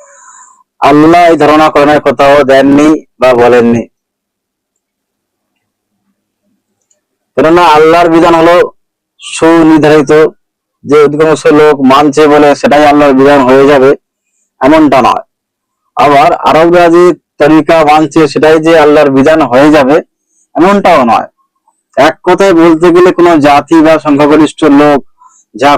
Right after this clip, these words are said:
করছে বা মানছে সেটাই মানতে হবে, এ কথার ইসলাম ধার ধরে না। বিধান, নীতি, নিয়ম মানতে হবে আল্লাহর।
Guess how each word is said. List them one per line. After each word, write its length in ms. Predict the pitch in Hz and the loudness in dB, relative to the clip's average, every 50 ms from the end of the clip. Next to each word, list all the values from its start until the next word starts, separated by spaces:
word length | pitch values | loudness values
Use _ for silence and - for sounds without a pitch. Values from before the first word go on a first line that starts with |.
| - | -4
করছে 540 | - 139 147 147 139 143 - - - 160 156 156 156 151 - _ _ _ _ _ _ _ _ _ _ _ _ _ _ _ _ _ _ _ _ _ _ _ _ _ _ - | -4 -2 -2 -2 -2 -4 -8 -6 -4 -2 0 0 -2 -2 -4 _ _ _ _ _ _ _ _ _ _ _ _ _ _ _ _ _ _ _ _ _ _ _ _ _ _ -6
বা 160 | 117 131 135 135 | -4 -2 0 0
মানছে 480 | 127 131 143 170 175 180 147 - - 135 131 - - | 0 0 2 2 0 0 -2 -2 -2 -2 -2 -2 -6
সেটাই 360 | - - - 120 156 160 170 | -8 -6 -4 -2 0 0 0
মানতে 320 | 160 147 147 151 151 - 175 170 | 0 0 0 -2 -2 -2 0 0
হবে, 200 | 160 147 143 147 151 143 - - | 2 2 2 2 0 0 -2 -2
এ 80 | 135 127 | -2 -2
কথার 380 | 131 139 139 - 151 147 147 139 - - _ _ - | 0 0 0 0 0 0 0 -2 -6 -8 _ _ -12
ইসলাম 360 | 135 117 - 131 135 139 139 135 | -10 -6 -4 -2 -2 0 0 0
ধার 180 | 113 117 127 123 113 | 0 0 -2 -2 0
ধরে 220 | 113 113 117 117 | -2 -2 0 0
না। 140 | 113 110 - - - _ _ _ _ _ _ _ _ _ _ _ _ _ _ _ 190 _ _ _ _ _ _ _ _ _ _ _ _ _ _ _ _ _ - | -2 -2 -4 -6 -10 _ _ _ _ _ _ _ _ _ _ _ _ _ _ _ _ _ _ _ _ _ _ _ _ _ _ _ _ _ _ _ _ _ -8
বিধান, 460 | 113 110 143 170 196 175 196 202 208 190 180 | -4 0 0 2 2 2 0 2 2 2 2
নীতি, 280 | 180 180 165 165 185 185 | 2 2 2 0 0 2
নিয়ম 260 | 175 175 180 175 170 | 2 2 2 2 0
মানতে 260 | 170 165 165 165 151 170 | 0 0 0 0 0 0
হবে 140 | 165 165 160 | 0 2 2
আল্লাহর। 440 | 147 143 139 139 147 156 165 160 | 0 0 0 0 0 0 0 -2